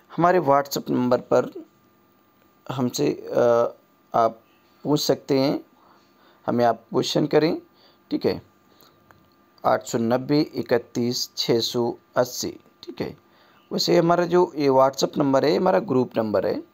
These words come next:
ये हमारा WhatsApp ग्रुप नंबर है आठ सौ नब्बे इकतीस छः सौ अस्सी। यहाँ पे इकतीस है, ठीक है, आठ सौ नब्बे इकतीस छः सौ अस्सी, ये हमारा WhatsApp नंबर है। और,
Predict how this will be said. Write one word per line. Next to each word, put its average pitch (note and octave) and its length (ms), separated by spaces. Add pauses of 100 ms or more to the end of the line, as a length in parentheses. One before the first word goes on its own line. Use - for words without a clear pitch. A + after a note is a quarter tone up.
(720)
ये B2+ 80
हमारा B2+ 340 (420)
WhatsApp C3+ 360
ग्रुप B2+ 240
नंबर D#3 320
है G3+ 180 (340)
आठ A#2+ 140
सौ - 160
नब्बे B2+ 240
इकतीस C3 520
छः A#2+ 180
सौ B2 220
अस्सी। - 500 (920)
यहाँ A2+ 140
पे - 100
इकतीस - 540
है, - 60
ठीक - 240
है, - 80 (180)
आठ A2 220
सौ F3+ 400
नब्बे A2 360
इकतीस C#3 720
छः A2+ 140
सौ A#2+ 160
अस्सी, D3+ 340 (420)
ये B2 40
हमारा B2 200
WhatsApp A2+ 460
नंबर B2 300
है। D3 160 (400)
और, C3 380